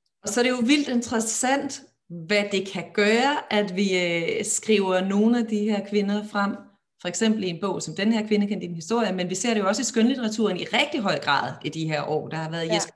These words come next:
Speaker 1: Wung Sung, der har været Eva Tind, der har været
Speaker 2: Ja.
Speaker 1: Lotte K Andersen, Annelise
Speaker 2: Ja.
Speaker 1: Marstrand Jørgensen også, øh, og, og flere andre. Altså, er det i bund og grund bare gode historier,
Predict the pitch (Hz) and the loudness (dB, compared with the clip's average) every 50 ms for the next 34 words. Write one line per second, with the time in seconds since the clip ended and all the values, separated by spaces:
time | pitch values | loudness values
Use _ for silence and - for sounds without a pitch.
0 | _ - 175 170 - - 170 165 165 175 175 170 180 175 165 160 160 156 165 160 | _ -10 -8 -8 -6 -4 -4 -4 -4 -4 -4 -6 -6 -6 -6 -6 -6 -6 -6 -6
1 | 170 165 - - 170 170 170 170 - 165 160 160 160 151 156 151 - - _ _ | -6 -8 -6 -4 -2 -4 -4 -4 -8 -10 -10 -8 -8 -8 -8 -8 -10 -14 _ _
2 | 185 185 175 - - _ _ 165 180 180 175 185 175 - 190 175 160 160 160 160 | -10 -8 -8 -10 -12 _ _ 2 2 2 2 2 -2 -4 -2 0 2 2 2 2
3 | 165 170 175 - - 180 175 190 170 165 165 170 165 160 165 160 156 156 170 - | 0 -2 -4 -4 -6 -6 -4 -4 -4 -4 -4 -6 -6 -6 -6 -4 -4 -4 -4 -6
4 | 170 - _ - 175 165 156 160 - 165 160 160 - - 170 156 156 - - - | -10 -12 _ -8 -6 -6 -6 -6 -6 -6 -6 -6 -6 -6 -6 -6 -6 -6 -6 -8
5 | 165 - - 165 165 165 - 180 185 185 - - 160 156 160 160 196 185 185 - | -10 -10 -10 -12 -10 -6 -4 -2 -2 -2 -2 -4 -4 -6 -6 -8 -10 -10 -10 -14
6 | - - - - - - - - _ _ _ - 202 190 - - 208 170 147 - | -20 -20 -20 -20 -20 -20 -20 -20 _ _ _ -4 -2 -2 0 0 0 0 0 -4
7 | - - _ _ _ _ _ _ _ _ _ _ _ _ _ _ _ _ _ _ | -12 -18 _ _ _ _ _ _ _ _ _ _ _ _ _ _ _ _ _ _
8 | _ _ _ _ _ _ - 196 208 214 208 214 214 214 - 254 302 311 285 262 | _ _ _ _ _ _ 0 2 4 4 4 2 2 0 2 4 4 4 4 2
9 | 226 220 208 196 202 - - - - 202 185 185 196 220 214 202 185 196 208 208 | 0 0 2 0 0 0 -2 -2 0 2 4 4 2 2 2 0 0 2 2 0
10 | 208 208 - 208 190 - 160 151 151 | 0 0 -2 -2 -2 0 0 -2 -4